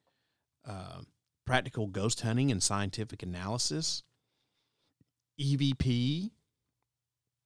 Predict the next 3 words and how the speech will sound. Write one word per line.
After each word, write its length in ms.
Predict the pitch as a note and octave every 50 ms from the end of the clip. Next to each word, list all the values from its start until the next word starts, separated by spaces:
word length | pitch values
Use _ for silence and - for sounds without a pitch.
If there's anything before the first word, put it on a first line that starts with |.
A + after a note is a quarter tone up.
| _ _ _ _ _ _ _ _ _ _ _ _ _ _ _ _ -
um, 520 | A#2+ A2 G#2 G2+ G2 G2 F#2+ G2 F#2 F2+ E2+ - _ _ _ _ _ _ _ _ _ _ _ _ _ _ _ _ _ _ _ - - - -
ghost 300 | - B2 C#3+ C#3 - -
hunting, 380 | C#3+ C#3 C#3+ D3+ D3+ D#3 D3